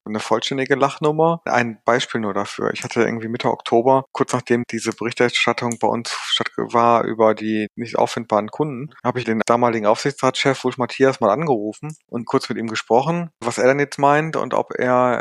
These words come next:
äh, meint, dass es eine Sonderprüfung geben sollte. Und der hat mir dann irgendwie freitags nachmittags gesagt, "Nee, nee, Sonderprüfung ist überhaupt nicht nötig und die E Y wird auch einen super Job machen und der Aufsichtsrat hätte auch Besseres zu tun, als sich mit so einem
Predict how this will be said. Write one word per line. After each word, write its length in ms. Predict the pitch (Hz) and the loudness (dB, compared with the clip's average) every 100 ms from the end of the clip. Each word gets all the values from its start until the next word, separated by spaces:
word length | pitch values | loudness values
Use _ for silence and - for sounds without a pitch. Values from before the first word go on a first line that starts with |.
| - | -2
äh, 180 | 123 120 | -2 0
meint, 300 | 117 123 123 | -2 -2 -4
dass 100 | 120 | -8
es 160 | 120 | -8
eine 80 | 120 | -6
Sonderprüfung 540 | 110 127 147 165 156 | -2 0 0 -2 -4
geben 240 | 139 147 147 | 0 0 4
sollte. 300 | 143 147 143 | 4 4 2
Und 120 | 120 | -2
der 80 | 127 | -2
hat 100 | 120 | -2
mir 80 | 123 | -2
dann 140 | 123 | -4
irgendwie 320 | 117 123 120 | -6 -6 -6
freitags 320 | 120 127 127 | -2 0 2
nachmittags 400 | 127 131 139 131 | 2 2 2 -2
gesagt, 200 | - 123 | -2 0
"Nee, 100 | 127 | 0
nee, 240 | 123 127 127 | 2 2 2
Sonderprüfung 540 | 120 123 117 120 117 | 2 2 0 -2 -8
ist 80 | 110 | -4
überhaupt 220 | 107 117 | 0 0
nicht 120 | 113 113 | -2 -2
nötig 320 | 131 - 117 | -2 -2 -8
und 120 | 110 | -4
die 40 | 113 | 2
E 40 | |
Y 240 | 110 113 | 4 4
wird 140 | 117 117 | 2 -4
auch 100 | 117 | -6
einen 80 | 117 | -8
super 240 | 120 113 | 0 0
Job 200 | - - | 0 0
machen 380 | 120 120 120 113 | 0 0 -2 -4
und 300 | 107 110 107 | -4 -6 0
der 120 | 104 | 2
Aufsichtsrat 400 | 104 - - 107 | 2 0 -4 -2
hätte 140 | 107 104 | 2 0
auch 80 | - | 0
Besseres 360 | 110 113 104 | -4 -2 -2
zu 120 | - | -6
tun, 260 | - 110 104 | -8 -6 -2
als 200 | 101 - | -4 -4
sich 180 | 101 - | -10 -10
mit 120 | 104 | -8
so 80 | 107 | -6
einem 300 | 104 98 | -6 -8